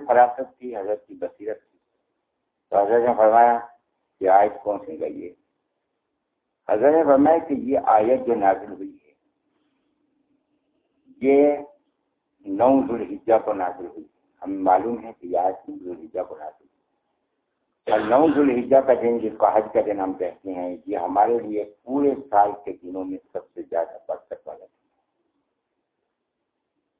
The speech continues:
یہ بات بھی ہمیں معلوم ہے کہ یہ آیت جمعے کے دن نازل ہوئی ہے۔ نبی اسلام نے جب حج فرمایا نو ذوالحجہ کو جمعے کا دن،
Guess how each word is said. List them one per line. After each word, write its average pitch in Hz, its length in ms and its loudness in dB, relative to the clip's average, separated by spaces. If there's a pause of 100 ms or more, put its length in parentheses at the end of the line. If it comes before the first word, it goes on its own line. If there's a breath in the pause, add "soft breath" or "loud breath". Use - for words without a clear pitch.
(180)
یہ 120 120 2
بات 139 240 6
بھی 156 140 -2
ہمیں 156 140 -2
معلوم 123 520 4
ہے 120 180 -12 (140)
کہ 110 140 -8
یہ 131 340 -4 (300)
آیت 107 520 0
جمعے 117 220 -2
کے 123 140 -6
دن 98 220 -8
نازل 87 280 -6
ہوئی 87 220 -20
ہے۔ - 560 -20
نبی 98 140 -6
اسلام 113 300 2
نے 120 100 -4
جب 101 120 -4
حج 104 160 -2 (120)
فرمایا 95 360 -2
نو 95 220 -10
ذوالحجہ 87 560 -10
کو 92 160 -16 (260)
جمعے 98 180 -10
کا 78 120 -16
دن، - 160 -20